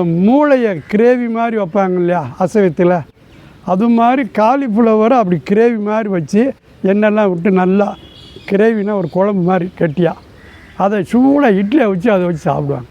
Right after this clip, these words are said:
சிலர் வந்து வ-, வடச்சட்டியில் போட்டு அதை ஃப்ரை பண்ணி அதை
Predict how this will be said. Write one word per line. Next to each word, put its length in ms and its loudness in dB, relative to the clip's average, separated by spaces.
சிலர் 380 2
வந்து 200 -6
வ-, 240 -2
வடச்சட்டியில் 500 0
போட்டு 320 0
அதை 140 2
ஃப்ரை 220 2
பண்ணி 280 2
அதை 140 0